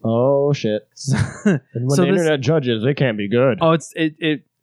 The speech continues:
Speaker 2: it wasn't. And again, it's one of those in-, instances where I go,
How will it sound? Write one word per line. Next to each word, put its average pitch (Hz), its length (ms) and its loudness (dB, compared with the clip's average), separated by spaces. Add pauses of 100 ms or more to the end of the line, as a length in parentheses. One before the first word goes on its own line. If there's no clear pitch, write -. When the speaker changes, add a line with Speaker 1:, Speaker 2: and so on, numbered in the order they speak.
(420)
Speaker 2:
it 185 120 2
wasn't. 190 420 0
And 139 100 0
again, 147 300 0
it's 123 140 -2
one 143 100 0
of 139 60 0
those 139 160 0
in-, 151 180 -2
instances 139 480 -2
where 127 80 0
I 127 80 0
go, 123 320 0